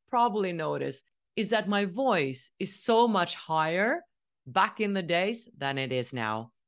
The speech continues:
And that's because I'm not the same as I was. I was so much more sugar sweetie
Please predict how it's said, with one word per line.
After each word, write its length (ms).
And 120
that's 200
because 540
I'm 220
not 200
the 100
same 420
as 200
I 140
was. 380
I 100
was 180
so 240
much 320
more 420
sugar 400
sweetie 520